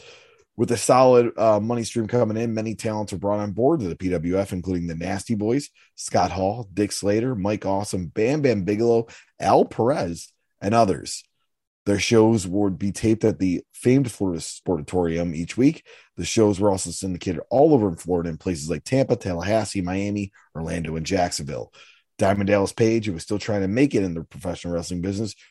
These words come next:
was brought in as a manager and color commentator. Page was recommended by the gig by Mike Graham, who had Page auditioned for Dusty for over the phone.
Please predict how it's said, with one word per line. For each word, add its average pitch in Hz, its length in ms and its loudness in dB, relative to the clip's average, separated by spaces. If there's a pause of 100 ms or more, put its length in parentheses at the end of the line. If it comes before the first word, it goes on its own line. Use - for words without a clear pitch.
(140)
was 110 100 -2
brought 110 260 2
in 110 140 -4
as 107 140 -4
a 123 40 0
manager 123 480 -2
and 98 120 -4
color 78 260 -8
commentator. 76 800 -10 (1080)
Page 139 340 6
was 123 300 2 (140)
recommended 127 1000 0
by 87 140 -2
the 85 100 -8
gig 85 400 -8 (360)
by 98 120 0
Mike 95 220 0
Graham, 113 380 0
who 107 180 -2
had 95 320 -2
Page 147 360 2
auditioned 101 720 2
for 95 120 -2
Dusty 90 380 -2
for 90 260 -6 (260)
over 92 240 -2
the 82 80 -8
phone. 95 320 -2